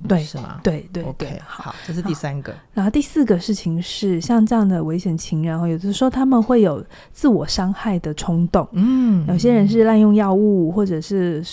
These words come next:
Speaker 1: 疯狂的购物，或者是危险性行为，
Speaker 2: 嗯。
Speaker 1: 酗酒或没有节制的饮食，
Speaker 2: 嗯。
Speaker 1: 或危险驾驶。
Speaker 2: 嗯。是，是。
Speaker 1: 好，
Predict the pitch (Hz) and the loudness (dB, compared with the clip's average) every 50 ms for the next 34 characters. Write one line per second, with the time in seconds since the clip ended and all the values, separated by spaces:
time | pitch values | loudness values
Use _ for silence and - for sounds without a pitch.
0 | - - - - - 202 214 202 - 180 156 156 156 - - 202 180 160 165 196 | -16 -18 -8 0 4 4 4 4 2 -2 -4 -4 -4 -2 0 0 0 0 2 2
1 | 190 170 160 180 208 190 170 151 151 185 190 180 170 180 - 151 139 - - 247 | 2 2 2 2 0 0 -2 -2 -2 -2 -2 0 -2 -2 -4 -6 -8 -6 0 2
2 | 226 208 196 - 160 156 170 180 175 165 156 160 170 185 170 156 147 - 240 196 | 4 4 2 2 -2 0 0 0 0 -2 -4 -4 -2 -2 -2 -2 -2 -2 -2 -2
3 | 180 - 175 151 107 156 - 214 196 180 185 202 185 156 151 - 160 151 170 - | -2 -2 -2 -2 -2 -2 -2 0 2 2 2 0 0 -2 -4 -6 -8 -8 -8 -6
4 | - 202 185 170 175 143 120 - 175 160 147 143 - - - 147 135 131 135 170 | -4 -4 -4 -2 -4 -6 -6 -4 -4 -4 -4 -4 -6 -8 -8 -8 -10 -10 -12 -8
5 | - - 185 160 156 - 147 156 139 143 202 180 - - - - - 147 107 185 | 0 0 0 0 0 -2 -4 -4 -4 -4 -4 -4 -4 -6 -10 -8 -8 -8 -10 -12
6 | - - - - - - - 123 - - - - - 160 135 | -12 -14 -16 -12 -12 -12 -12 -12 -14 -14 -12 -10 -10 -10 -12